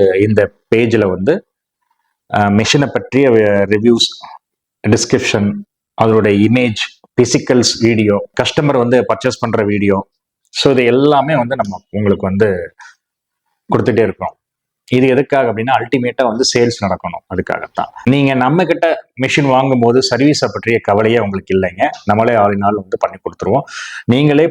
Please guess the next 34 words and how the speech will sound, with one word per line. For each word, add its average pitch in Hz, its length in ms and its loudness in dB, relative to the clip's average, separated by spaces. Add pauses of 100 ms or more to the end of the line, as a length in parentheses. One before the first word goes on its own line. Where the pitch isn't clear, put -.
பண்ற 117 340 -2
மாதிரி 135 200 2
உங்களுக்கு 101 360 -10
கைட், 117 220 2 (160)
கைட் 120 240 0
பண்ணி 113 220 -2
கொடுத்துருவோம். 90 460 -4 (220)
அதுக்கு 143 300 0
நீங்க 175 280 4
வந்து 139 240 0
நம்ம 135 260 -2
கிட்ட 123 180 0 (100)
வந்து 107 220 0 (600)
ரெகுலரா 156 360 2 (120)
பிசினஸ் 156 360 -4
வச்சுக்கணும். 98 400 -6 (100)
ஒரு 113 180 2
ஸ்பேர் 117 400 0
வாங்குறது, 95 420 0 (920)
ஏதாவது 180 300 4 (100)
ஸ்பேர் 131 340 0
பிளேடு 127 320 2
வாங்குறது 101 400 -2
முதற்கொண்டு 131 420 0
நம்ம 120 220 -2
கிட்டே 156 240 0
நீங்க 113 140 -4 (680)
ஒரு 107 120 2 (1080)
கொடுக்கல் 131 340 0
வாங்க 127 220 2
இருந்தா 120 260 0 (100)
மட்டும்தான் 117 440 -2 (200)
நம்ம 120 240 0
வந்து 127 180 0